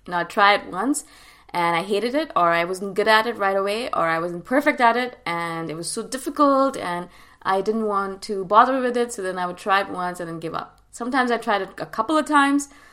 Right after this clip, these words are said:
sometimes I tried it for a couple of months, but then eventually it was a pattern in my life that I always gave, always gave these things up. Whatever I tried, I always gave them up, right? Well, obviously,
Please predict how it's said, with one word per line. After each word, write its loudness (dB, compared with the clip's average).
sometimes -4
I 0
tried -4
it -8
for -8
a -6
couple -8
of -4
months, 4
but 2
then 2
eventually 0
it -4
was -4
a -4
pattern 4
in 0
my 0
life 0
that -6
I 0
always 0
gave, -6
always 8
gave -4
these -4
things -10
up. -12
Whatever 2
I 4
tried, -2
I -4
always -2
gave -6
them -8
up, -12
right? -8
Well, 8
obviously, 2